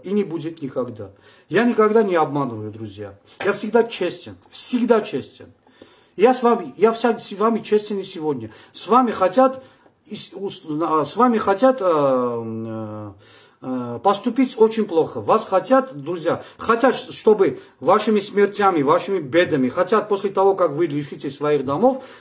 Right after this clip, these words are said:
они хотят на этом сорвать политические дивиденды. Это все политическая игра, это вся игра направлена против Азербайджана. Вы в этой игре всего лишь пешки, которыми уже принято решение, что будем ими жертвовать.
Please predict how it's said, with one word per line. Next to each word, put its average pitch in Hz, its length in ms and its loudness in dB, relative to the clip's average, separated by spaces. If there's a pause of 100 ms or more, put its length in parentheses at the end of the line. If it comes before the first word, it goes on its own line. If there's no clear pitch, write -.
они 202 180 2
хотят 202 380 2
на 160 160 2
этом 220 200 2
сорвать 175 420 0
политические 170 560 -4
дивиденды. 127 600 -6 (140)
Это 240 240 4
все 175 160 -2
политическая 147 640 -2
игра, 254 300 4 (160)
это 226 260 4
вся 160 280 2
игра 143 300 0 (120)
направлена 233 520 2
против 214 380 2
Азербайджана. 143 720 0
Вы 208 180 6
в 262 60 6
этой 247 280 4
игре 233 180 2
всего 185 260 0
лишь 202 180 -6
пешки, 123 380 -4
которыми 226 580 2 (160)
уже 214 400 4 (160)
принято 226 340 4
решение, 196 380 0
что 170 180 -2
будем 190 340 -4
ими 185 260 -4
жертвовать. 131 640 -4